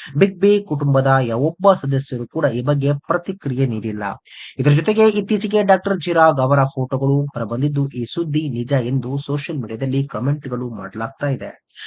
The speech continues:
ಕಳೆದ ಮೂವತ್ತೈದು ವರ್ಷಗಳಿಂದ ಇಬ್ಬರ ನಡುವೆ ಅವಿನಾಭಾವ ಸ್ನೇಹವಿದೆ. ಅದಕ್ಕಾಗಿಯೇ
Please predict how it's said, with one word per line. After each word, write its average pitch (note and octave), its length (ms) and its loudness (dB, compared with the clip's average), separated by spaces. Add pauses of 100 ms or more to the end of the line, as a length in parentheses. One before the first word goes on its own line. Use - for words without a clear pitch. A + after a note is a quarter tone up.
(120)
ಕಳೆದ A3+ 180 4 (100)
ಮೂವತ್ತೈದು G#3+ 520 0
ವರ್ಷಗಳಿಂದ D#3 400 -2 (200)
ಇಬ್ಬರ B2+ 220 -4
ನಡುವೆ C#3+ 420 0 (220)
ಅವಿನಾಭಾವ B2 720 0
ಸ್ನೇಹವಿದೆ. A2 640 -8
ಅದಕ್ಕಾಗಿಯೇ C#3 760 2